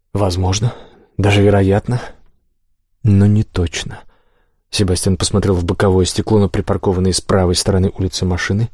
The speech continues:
попытался припомнить, не было ли в кафе еще завсегдатаев. Кто-нибудь, кто находился там столь же часто, как он. Никого не вспомнил,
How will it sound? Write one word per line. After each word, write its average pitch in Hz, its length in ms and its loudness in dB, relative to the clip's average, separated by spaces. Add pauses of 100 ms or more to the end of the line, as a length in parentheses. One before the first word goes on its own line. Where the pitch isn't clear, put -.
(320)
попытался - 460 0
припомнить, 113 500 0
не 113 160 4
было 110 220 4
ли 107 120 4
в - 100 -6
кафе 107 340 2
еще 104 300 2
завсегдатаев. 95 920 -2 (400)
Кто-нибудь, 113 480 4
кто - 160 -2
находился 107 500 2
там 98 220 0
столь 107 320 2
же 95 140 -2
часто, - 360 -2
как - 380 -6
он. 95 320 0 (1040)
Никого 98 800 0
не 95 140 2
вспомнил, 110 640 -2